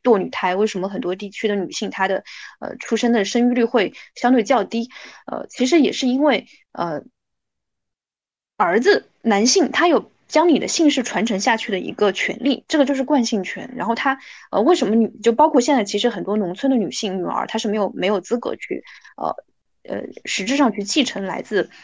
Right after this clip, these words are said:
实质上去继承来自家庭的遗产的。虽然说我们的法律是明确地规定说所有的人都是，呃，平均分配，但实际上那个，呃，遗嘱继承它是，它的效力是高于这个法定继承的嘛。然后另外就是说，呃，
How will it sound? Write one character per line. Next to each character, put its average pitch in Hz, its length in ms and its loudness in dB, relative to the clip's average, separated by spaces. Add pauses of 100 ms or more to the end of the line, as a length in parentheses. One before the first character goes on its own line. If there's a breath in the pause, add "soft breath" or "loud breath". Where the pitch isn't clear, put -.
(800 loud breath)
实 - 160 0
质 233 60 4
上 277 160 4
去 254 100 2
继 294 180 2
承 185 200 -2
来 165 160 -2
自 202 240 4
家 208 180 2
庭 185 140 -2
的 196 60 -2
遗 165 120 -2
产 - 160 -6
的。 - 60 -10
虽 - 120 0
然 311 120 6
说 302 100 4
我 254 60 6
们 156 100 -2
的 196 80 0
法 - 160 -2
律 202 180 2
是 190 160 -4
明 165 160 -8
确 208 140 2
地 175 80 0
规 208 160 4
定 202 120 -4
说 185 120 -4
所 180 160 -6
有 190 120 -2
的 139 100 -6
人 147 100 -6
都 180 120 -4
是， 190 200 -2 (320 loud breath)
呃， - 240 -4
平 - 180 -8
均 202 160 -2
分 233 140 0
配， 226 140 0
但 208 160 2
实 180 160 0
际 233 100 0
上 247 160 2
那 196 120 0
个， 170 180 -2 (380 loud breath)
呃， - 240 -4
遗 196 200 2
嘱 262 140 -2
继 233 160 2
承 202 180 -4
它 214 220 -2
是， 180 400 -2 (240)
它 - 120 -2
的 254 100 2
效 254 180 4
力 226 80 4
是 202 100 -2
高 226 220 2
于 175 100 0
这 - 120 -2
个 156 180 -2
法 160 120 -6
定 220 140 -2
继 233 140 0
承 - 160 -8
的 180 80 -8
嘛。 170 100 -6 (320 loud breath)
然 196 140 0
后 339 80 4
另 427 100 6
外 494 220 4
就 294 100 4
是 233 160 0
说， 294 240 2 (280 loud breath)
呃， - 260 -6